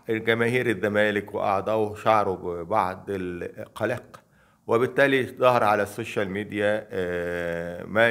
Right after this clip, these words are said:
يؤ-، يؤكد إن الزمالك قلقان من الحكم ده. الأهلي برضو تقريبًا كان عنده مباراة، على فكرة برضو ال-، الأهلي كان له مباراة، آه، ما كانش معتز الشلماني في أفضل حالاته. أنا،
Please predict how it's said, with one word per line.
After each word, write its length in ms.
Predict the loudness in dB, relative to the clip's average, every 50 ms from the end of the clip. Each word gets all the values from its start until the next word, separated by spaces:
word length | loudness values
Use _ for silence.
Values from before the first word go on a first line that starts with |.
| 4 2
يؤ-، 220 | 2 0 -2 -4
يؤكد 640 | -6 -6 -6 -4 -4 -4 -4 -6 -6 -8 -8 -8 -8
إن 200 | -8 -8 -8 -8
الزمالك 600 | -8 -8 -6 -6 -4 -2 -2 -2 -2 -4 -6 -4
قلقان 460 | -4 -4 -4 -2 -2 -2 0 0 0
من 200 | -2 -4 -4 -6
الحكم 500 | -6 -8 -8 -6 -6 -6 -6 -6 -10 -8
ده. 220 | -6 -8 -8 -8 -10 -20 _ _ _ _ _ _ _ _ _ _ _ _ -8
الأهلي 340 | -2 2 4 4 4 4 4
برضو 280 | 4 4 2 2 0 -4
تقريبًا 420 | 0 0 2 2 2 2 2 2
كان 160 | 2 2 2
عنده 300 | 2 2 2 0 -2 -2
مباراة، 440 | -2 -2 -2 0 0 2 4 4 4
على 180 | 4 4 2 0
فكرة 280 | -2 -4 -4 -2 -2
برضو 340 | 0 0 0 0 0 -2 -4
ال-، 140 | -4 -4 -6
الأهلي 460 | -6 -6 -4 -2 0 0 0 0 -2
كان 180 | -4 -4 -4 -2
له 100 | -2 -2
مباراة، 720 | -2 -4 -2 -2 0 0 0 0 0 0 0 -2 -4 -4 -6
آه، 120 | -6 -6
ما 140 | -8 -10 -8
كانش 320 | -6 -4 -6 -6 -6 -8
معتز 380 | -6 -6 -6 -6 -6 -8 -8 -8
الشلماني 460 | -10 -12 -12 -10 -8 -6 -6 -6 -6
في 100 | -8 -6
أفضل 300 | -8 -8 -6 -8 -10 -8
حالاته. 460 | -6 -6 -6 -6 -6 -6 -8 -10 -12 -14 -18 _ _ _ _ _ _ _ _ _ _ _ _ _ _ _ -20 _ _ _ _ 0
أنا، 420 | 2 4 4 2 2 0 -4 -10